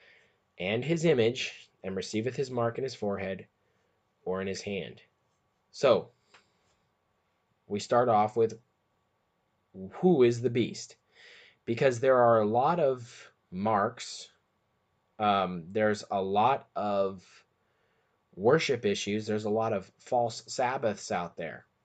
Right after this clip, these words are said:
There's different, like, for instance, Islam.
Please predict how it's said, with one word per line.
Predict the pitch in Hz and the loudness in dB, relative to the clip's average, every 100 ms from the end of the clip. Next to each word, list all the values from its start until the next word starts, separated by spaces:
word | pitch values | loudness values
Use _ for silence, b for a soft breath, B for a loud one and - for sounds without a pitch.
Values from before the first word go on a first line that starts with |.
| _ _ _ _ _ _ _ _ _ _ _ _ 104 | _ _ _ _ _ _ _ _ _ _ _ _ -4
There's | 110 110 | -2 -2
different, | 120 107 120 | -2 -2 -2
like, | 107 | -2
for | - 131 | 0 -2
instance, | 131 113 98 - | 0 -4 -4 -2
Islam. | 131 127 110 76 | -2 0 -4 -6